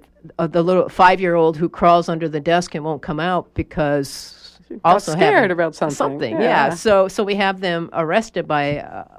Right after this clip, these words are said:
Speaker 1: you know, a police officer, and then it's like, how traumatic is that? But really working to change and to get zero tolerance out of our schools. It doesn't belong there.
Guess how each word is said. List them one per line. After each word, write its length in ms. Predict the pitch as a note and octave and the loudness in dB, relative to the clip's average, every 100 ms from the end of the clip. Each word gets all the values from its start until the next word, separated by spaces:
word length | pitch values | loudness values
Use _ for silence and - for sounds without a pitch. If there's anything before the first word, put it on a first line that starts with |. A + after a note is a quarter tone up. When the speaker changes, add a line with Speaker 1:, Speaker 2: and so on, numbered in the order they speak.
| - - G2 | -20 -20 -12
Speaker 1:
you 140 | E3+ | -8
know, 140 | E3 | -6
a 60 | D3+ | -6
police 380 | D3+ D#3+ B3 - | -6 -4 -4 -4
officer, 460 | C3 C3+ C#3 D3+ | -6 -8 -12 -10
and 80 | C#3+ | -8
then 160 | D#3 D#3 | -8 -10
it's 140 | D#3+ | -10
like, 200 | D3+ C#3 | -10 -8
how 120 | F3+ | -6
traumatic 500 | F3+ - E3+ E3 D#3+ | -6 -6 -8 -8 -8
is 140 | D3+ C3+ | -10 -8
that? 260 | F#3 E3 - - - - - | -6 -6 -10 -20 -20 -20 -6
But 140 | - F3+ | -2 0
really 320 | D#4+ F4+ C#4+ | 0 0 0
working 500 | G3 C#4 D4+ C4 F#3 | 0 0 0 -4 -4
to 100 | F#3+ | -4
change 1040 | - - B3 C#4+ D#4 C4 E3 E3+ - - - _ | -4 -4 -2 -2 -4 -4 -6 -8 -12 -16 -18 _
and 240 | G3 F#3 F3+ | -6 -4 -6
to 80 | F#3+ | -4
get 240 | A#3+ A#3+ | 0 0
zero 240 | G3 A3 | 0 -2
tolerance 540 | G#3+ G3 F#3+ G3 D#3 - | -2 -2 -2 -2 -6 -4
out 160 | E3+ E3+ | -2 -2
of 100 | D#3+ | -4
our 100 | D#3 | -8
schools. 440 | - D3+ C3 A#2+ | -10 -10 -10 -10
It 120 | C#3 | -10
doesn't 340 | F#3+ F#3+ F#3+ F3+ | -6 -6 -6 -8
belong 440 | E3 D3+ D3 D3 | -6 -6 -6 -6
there. 340 | C#3+ C#3+ D3 | -8 -8 -8